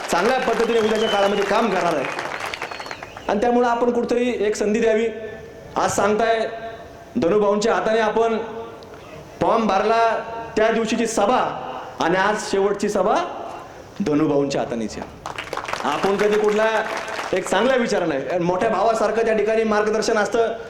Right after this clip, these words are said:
ज्या वेळेला धनुभाऊ माझ्यावरती प्रसंग आला मागच्या वर्षी, त्यावेळेला देखील तुम्ही माझ्या पाठीमागे उभं राहिले, नगरमध्ये तिथं भेटण्याकरता आले, संपूर्ण नगर शहरामधील कार्यकर्त्यांना तुम्ही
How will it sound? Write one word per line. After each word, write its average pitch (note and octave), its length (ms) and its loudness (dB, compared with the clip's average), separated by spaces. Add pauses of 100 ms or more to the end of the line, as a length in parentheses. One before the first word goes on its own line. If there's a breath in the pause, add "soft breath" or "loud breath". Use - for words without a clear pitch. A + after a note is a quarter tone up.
(320 loud breath)
ज्या G3+ 160 4
वेळेला A3+ 300 4
धनुभाऊ A3 360 4 (1500)
माझ्यावरती A#3 480 2
प्रसंग A#3+ 360 2
आला A#3+ 180 2
मागच्या G#3+ 320 0
वर्षी, A3+ 340 2 (1080)
त्यावेळेला A3+ 420 4
देखील A3 380 2
तुम्ही A3+ 320 2 (1160)
माझ्या G#3 260 4
पाठीमागे A#3 440 2
उभं A#3 160 2
राहिले, A3+ 220 2
नगरमध्ये A#3 520 2
तिथं A3+ 180 2
भेटण्याकरता A#3+ 600 2
आले, A3+ 220 2
संपूर्ण G#3+ 400 2
नगर G#3 240 2
शहरामधील G#3 420 2
कार्यकर्त्यांना G3 600 0
तुम्ही G#3 320 2